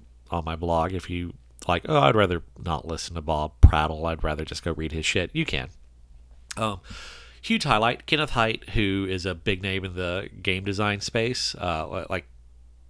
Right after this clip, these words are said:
R P G, tabletop game design space. He d-, was walking by my booth,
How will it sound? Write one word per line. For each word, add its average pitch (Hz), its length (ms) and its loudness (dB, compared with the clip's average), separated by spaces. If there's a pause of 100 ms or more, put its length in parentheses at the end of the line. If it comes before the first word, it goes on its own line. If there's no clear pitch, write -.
(400)
R 92 140 2
P 95 100 -4
G, 98 340 -4 (360)
tabletop 98 520 0 (220)
game 101 160 -2
design 104 240 0
space. 113 380 -2 (340)
He 160 140 4
d-, 165 180 -6 (140)
was 120 200 0
walking 107 360 2
by 92 180 2
my 92 160 -4
booth, 101 420 -4